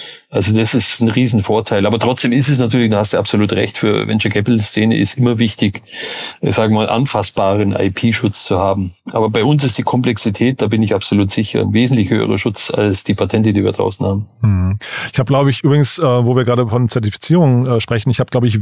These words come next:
Speaker 2: wenig Unternehmen gesehen hier im Podcast, die so viele Awards gewonnen haben wie ihr.
Speaker 1: Ja, das kann man jetzt so oder so sehen. Das
Speaker 2: <laughs>
Speaker 1: stimmt allerdings. Also wir sind wirklich zudekoriert und, äh, vor allem in den letzten Jahren hat's, ähm, dramatische Ausnahme fast schon angenommen.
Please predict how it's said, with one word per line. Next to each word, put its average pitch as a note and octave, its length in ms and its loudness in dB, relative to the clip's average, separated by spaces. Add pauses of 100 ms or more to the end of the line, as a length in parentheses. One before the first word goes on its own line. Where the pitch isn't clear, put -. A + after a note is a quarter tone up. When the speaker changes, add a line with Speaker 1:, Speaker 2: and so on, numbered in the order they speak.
(120)
Speaker 2:
wenig B2+ 460 2 (120)
Unternehmen C#3 400 4
gesehen C3+ 260 2
hier C#3 100 4
im C3 60 0
Podcast, C3 460 -2
die C3 60 4
so A#2 120 2
viele C3 220 0
Awards C#3 300 0
gewonnen G#2+ 280 0
haben G2+ 160 -2
wie G2+ 80 -2
ihr. G2+ 240 -2 (360)
Speaker 1:
Ja, C3+ 420 2
das - 180 -2
kann B2+ 140 2
man B2+ 80 2
jetzt D3 300 0
so D3+ 120 2
oder D#3+ 180 2
so B2+ 200 2
sehen. F#3 200 2
Das A#2+ 140 2
Speaker 2:
<laughs> A#2 60 2
Speaker 1:
stimmt D3+ 200 2
allerdings. B2+ 520 2
Also A#2 200 2
wir A#2 120 2
sind A#2 240 2
wirklich B2 320 0
zudekoriert B2 880 0
und, A2+ 340 0
äh, A2 240 -2
vor G#2 140 2
allem A2 100 2
in A2+ 60 4
den G#2+ 100 2
letzten G#2 380 2
Jahren A2 320 2
hat's, - 360 -2
ähm, A2+ 680 -2
dramatische G#2 600 0
Ausnahme G#2 400 0
fast G2 200 -4
schon G#2+ 160 0
angenommen. A2 560 0